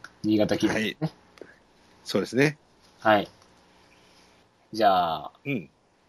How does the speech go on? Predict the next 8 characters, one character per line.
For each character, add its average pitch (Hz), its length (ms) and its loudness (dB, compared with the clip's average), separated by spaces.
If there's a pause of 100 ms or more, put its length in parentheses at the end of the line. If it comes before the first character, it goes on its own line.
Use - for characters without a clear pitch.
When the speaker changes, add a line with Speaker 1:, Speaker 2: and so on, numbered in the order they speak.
(160)
Speaker 1:
予 120 120 -2
想 190 280 6
図 135 140 -2
で 92 60 -2
す - 120 -12
か？ - 200 -10 (960)
Speaker 2:
は - 140 -4
い。 - 160 -8